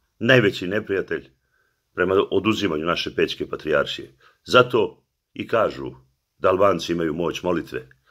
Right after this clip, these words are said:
a Srbi ga nemaju, normalno, nego Albanci. Ko zna da shvati, on je shvatio, ko ne zna, ne zna. Zato je Irinej i doveo Vizantice i Vizantologe. O njima u narednoj emisiji, ali direktno, šta oni pričaju, a šta je stvarno istina.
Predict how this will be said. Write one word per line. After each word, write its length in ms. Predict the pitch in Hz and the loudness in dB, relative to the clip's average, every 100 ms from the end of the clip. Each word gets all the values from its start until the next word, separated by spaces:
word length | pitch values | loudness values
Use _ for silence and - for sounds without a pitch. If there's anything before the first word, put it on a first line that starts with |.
| - | -16
a 120 | - | -12
Srbi 280 | - 76 85 | -10 -8 -4
ga 100 | 90 | 0
nemaju, 340 | 104 85 57 | 2 0 -4
normalno, 440 | 73 71 62 67 _ _ - | -4 -4 -6 -14 _ _ -12
nego 180 | 69 78 | -4 -4
Albanci. 480 | 71 67 65 - - _ _ _ | 0 -2 -2 -12 -18 _ _ _
Ko 200 | - 139 | 4 4
zna 240 | 92 113 85 | 6 4 4
da 80 | |
shvati, 580 | 73 - 104 - 85 _ _ | 2 2 0 0 -10 _ _
on 120 | 85 87 | -6 -4
je 60 | |
shvatio, 500 | - 101 - - - - | 0 0 0 -10 -14 -6
ko 140 | 87 | -4
ne 160 | 85 95 | -2 -2
zna, 160 | 85 | -2
ne 160 | 85 71 | -2 -2
zna. 160 | 60 - - - | -6 -18 -18 -4
Zato 300 | 101 127 131 | 2 4 4
je 100 | 117 | 4
Irinej 460 | 113 123 107 62 - - | 2 0 0 -4 -10 -8
i 120 | 104 | 0
doveo 320 | 107 92 69 | 2 2 0
Vizantice 600 | 69 85 73 90 85 85 - - - | -4 -6 -6 -8 -6 -6 -6 -12 -6
i 40 | |
Vizantologe. 560 | 87 87 - 69 57 - _ _ _ - | -4 -4 -2 -4 -4 -12 _ _ _ 0
O 100 | 113 | 4
njima 520 | 135 135 92 - _ | 6 6 2 -2 _
u 100 | - | -6
narednoj 400 | 85 85 78 76 | -2 0 0 -2
emisiji, 520 | 78 110 110 117 - - - | -2 -2 -2 -4 -4 -10 -16
ali 220 | - 117 127 | 0 4 6
direktno, 560 | 135 120 - - - - | 8 6 4 -12 -16 -12
šta 200 | - 127 | -2 0
oni 240 | 156 117 | 0 -2
pričaju, 520 | 127 131 123 104 87 _ - | -4 -2 -2 -2 -6 _ -6
a 120 | - | -6
šta 160 | - 107 | 2 2
je 80 | 90 | 2
stvarno 340 | 98 90 80 | 2 0 0
istina. 420 | 85 - 69 - | -4 -6 -12 -12